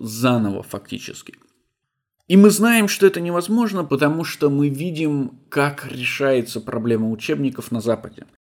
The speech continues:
На Западе из-за указанных трудностей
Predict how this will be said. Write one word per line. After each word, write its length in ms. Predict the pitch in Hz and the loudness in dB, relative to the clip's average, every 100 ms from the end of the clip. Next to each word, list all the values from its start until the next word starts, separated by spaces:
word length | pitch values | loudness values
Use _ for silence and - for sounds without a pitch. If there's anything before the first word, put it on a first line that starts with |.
| _ _ _ _ | _ _ _ _
На 240 | 135 147 | 4 6
Западе 760 | 147 160 208 208 202 165 180 170 - - _ _ | 6 2 0 4 2 4 2 0 -2 -10 _ _
из-за 560 | 180 196 180 143 139 139 | -4 -2 -2 -2 4 4
указанных 880 | 135 135 147 139 131 123 123 - | 4 -2 0 0 2 2 0 -4
трудностей 920 | - 180 185 165 147 143 - 131 120 | -8 -4 -2 0 0 0 -4 -2 -4